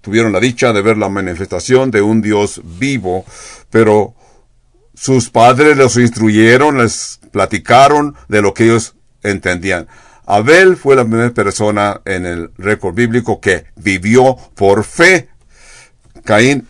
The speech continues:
y Abel eran hermanos, como ya lo entendemos. Caín y Abel fueron los humanos número tres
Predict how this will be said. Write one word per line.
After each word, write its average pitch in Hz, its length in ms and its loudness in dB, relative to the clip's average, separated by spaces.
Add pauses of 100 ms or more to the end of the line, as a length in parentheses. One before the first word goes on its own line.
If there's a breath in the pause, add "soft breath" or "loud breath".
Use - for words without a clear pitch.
(120)
y 110 160 0
Abel 110 440 0
eran 101 240 0
hermanos, 104 600 -2
como 87 240 -10
ya 87 160 -2
lo 85 200 -4
entendemos. 85 840 -6 (640 soft breath)
Caín 156 460 2
y 123 240 -2
Abel 104 540 0 (1300 soft breath)
fueron 143 340 4
los 113 200 2
humanos 127 600 0
número 104 380 0
tres 139 460 0